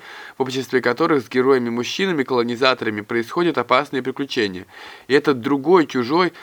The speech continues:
по отношению к цивилизованному человечеству назван в статье геем,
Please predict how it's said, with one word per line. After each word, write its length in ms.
по 80
отношению 440
к 40
цивилизованному 600
человечеству 560
назван 320
в 40
статье 340
геем, 400